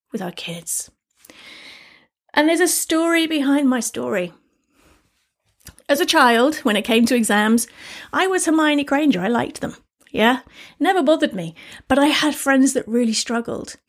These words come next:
But I struggled with stress in other areas of my life. I had a really challenging childhood, and I spent a lot of my adult years dealing with that baggage, clearing it out,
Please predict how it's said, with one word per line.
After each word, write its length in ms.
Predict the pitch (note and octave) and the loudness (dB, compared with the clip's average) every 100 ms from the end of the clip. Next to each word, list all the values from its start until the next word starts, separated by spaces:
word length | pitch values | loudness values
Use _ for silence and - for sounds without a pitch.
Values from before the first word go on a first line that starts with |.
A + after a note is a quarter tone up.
| _ _ _ _ _ | _ _ _ _ _
But 100 | A#3+ | 0
I 100 | C#4 | 2
struggled 400 | D4+ G#4 G#4 G#4 | 0 -2 0 0
with 140 | E4+ | 0
stress 440 | D#4 - D4 C#4 - | -2 0 0 0 0
in 160 | B3+ | -2
other 200 | B3+ B3+ | -2 -2
areas 420 | C#4 B3+ B3 A#3 A3+ | -2 -2 -2 -2 -2
of 80 | |
my 140 | A3 G#3 | -2 -2
life. 320 | G#3+ G3 - | -2 -4 -4
I 60 | A3+ | -2
had 180 | C4+ | 0
a 100 | D4+ | 0
really 460 | C#4 C#4+ E4 F4 F4+ | 0 0 2 2 2
challenging 580 | F4 - C#4+ C4+ B3 A3+ | 0 -2 2 2 2 -2
childhood, 640 | A3+ A3+ A3+ A#3 G#3 F#3 - - - - - - | -2 -2 0 -2 -4 -10 -12 -18 -18 -18 -20 -4
and 100 | - | 2
I 60 | C4 | 4
spent 340 | D4+ - F4+ | 2 -2 -2
a 60 | B3 | 0
lot 260 | A#3+ C4+ D#4 | 2 2 2
of 100 | C4+ | 0
my 120 | B3 | 0
adult 400 | A3+ B3+ C#4 C#4 | -2 -2 -4 -4
years 240 | G#3+ F#3 | -4 -6
dealing 560 | - A#3+ C4+ D4 D4 D4 | -4 -2 0 0 2 2
with 140 | C#4 | 0
that 220 | C4 B3+ | -4 -2
baggage, 560 | - G3 G3 G3+ - - _ _ - | 0 0 0 -4 -4 -10 _ _ -16
clearing 480 | - C4+ C#4+ D#4 C#4+ | -2 0 4 4 4
it 140 | C#4 | 2
out, 380 | - F3+ F#3 - | 0 -4 -4 -6